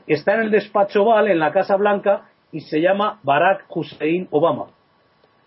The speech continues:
Eso es lo que contesta Spike Lee. O sea que Spike Lee, que es un hombre de la izquierda, eh, eh, eh, americana, sigue confiando en Obama.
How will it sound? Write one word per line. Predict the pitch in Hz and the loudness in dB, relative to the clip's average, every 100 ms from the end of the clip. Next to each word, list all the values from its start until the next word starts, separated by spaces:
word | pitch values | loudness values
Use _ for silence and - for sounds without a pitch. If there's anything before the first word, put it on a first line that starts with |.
| _ _ _ _ _ _ - | _ _ _ _ _ _ -4
Eso | 196 262 | -2 0
es | |
lo | 233 196 | 0 0
que | 190 | 0
contesta | 190 214 208 202 | 0 0 0 0
Spike | - - 240 196 | -2 -4 -4 0
Lee. | 262 - - - | 0 0 -6 -8
O | |
sea | - 214 202 | -4 -2 0
que | 170 151 | -2 -4
Spike | - - 254 | -8 -4 -2
Lee, | 208 196 | 0 -2
que | 180 | 0
es | 175 | -2
un | 175 | 0
hombre | 196 190 139 - - | 0 2 0 -2 -4
de | 135 | -2
la | 131 127 | 0 -2
izquierda, | 135 - 185 214 190 147 113 - _ _ - _ _ - | -4 -4 2 2 2 0 -2 -6 _ _ -20 _ _ -4
eh, | 131 123 120 - | 0 2 0 0
eh, | 123 113 104 104 - - - - - | 0 2 2 0 -2 -8 -20 -20 -8
eh, | 127 110 104 95 | 0 2 2 2
americana, | 117 139 147 147 180 165 269 - - | 2 2 0 0 0 0 -4 -12 -18
sigue | - - 233 233 262 | -8 0 2 2 0
confiando | 247 202 202 202 240 | -2 0 2 2 0
en | 240 | 0
Obama. | 214 262 311 | 2 2 0